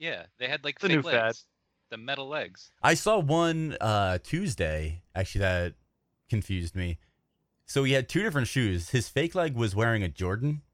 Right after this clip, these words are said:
Speaker 3: But, like, okay, whatever. Like, I guess that
Speaker 1: Did
Speaker 3: one's
Speaker 1: he
Speaker 3: not
Speaker 1: just
Speaker 3: gonna
Speaker 1: wanna
Speaker 3: get beat
Speaker 1: draw
Speaker 3: up.
Speaker 1: attention to
Speaker 3: I don't
Speaker 1: his
Speaker 3: know.
Speaker 1: fake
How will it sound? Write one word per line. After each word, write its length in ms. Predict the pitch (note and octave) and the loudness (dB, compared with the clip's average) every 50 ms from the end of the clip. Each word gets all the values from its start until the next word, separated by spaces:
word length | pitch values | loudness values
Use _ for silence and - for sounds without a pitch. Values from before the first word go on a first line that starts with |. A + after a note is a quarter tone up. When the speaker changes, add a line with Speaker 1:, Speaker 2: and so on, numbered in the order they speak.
| _ _ _ _ _ _ _ _ _ _ _ _ _ _ _ _ _ _ _ _ _ _ _ _ _ | _ _ _ _ _ _ _ _ _ _ _ _ _ _ _ _ _ _ _ _ _ _ _ _ _
Speaker 3:
But, 200 | C3+ B2+ A#2 - - _ - | 0 0 0 -2 -6 _ -2
like, 260 | G#2+ F#2+ F2+ E2 - - | 0 0 0 -2 -4 -4
okay, 220 | - A#2 - G#2+ F#2+ | -4 -2 0 0 2
whatever. 560 | F#2+ G#2 G#2 G2+ F#2 G#2+ G#2 G#2 G#2+ A2+ - | 2 2 2 0 0 0 0 2 0 -2 -4
Like, 300 | - E2 F#2 F2+ F2+ F2 - | -6 -4 -2 -2 -2 -4 -4
I 120 | - F#2+ | -4 -2
guess 180 | F#2 F#2+ F2+ - | -2 -2 -2 0
that 240 | G2 F#2+ F#2 - - _ _ - F2+ | 0 0 0 -2 -4 _ _ -6 -4
Speaker 1:
Did 120 | F#2+ F#2+ | -2 0
Speaker 3:
one's 20 | |
Speaker 1:
he 60 | B2 A#2 | 2 2
Speaker 3:
not 140 | A2 G#2+ | 2 2
Speaker 1:
just 100 | - A2 | 2 2
Speaker 3:
gonna 40 | A2 | 2
Speaker 1:
wanna 120 | A#2 G#2+ A2+ | 2 2 0
Speaker 3:
get 60 | A2 | 2
beat 100 | G2 A2 | 2 2
Speaker 1:
draw 120 | A2 A2 | 4 4
Speaker 3:
up. 100 | G#2 G2+ | 2 0
Speaker 1:
attention 520 | - - G#2 A2 A2+ - C3 B2 B2 A#2+ A2 | -2 -6 -6 -6 -6 -8 -10 -10 -14 -16 -18
to 140 | - - A2+ | -12 -2 2
Speaker 3:
I 100 | C#3+ E3+ | 2 4
don't 120 | F3 E3+ | 4 4
Speaker 1:
his 180 | E3 C#3+ F#2+ D#2+ | 4 2 0 0
Speaker 3:
know. 20 | |
Speaker 1:
fake 200 | - G#2+ A2 G#2+ | -2 -4 -6 -6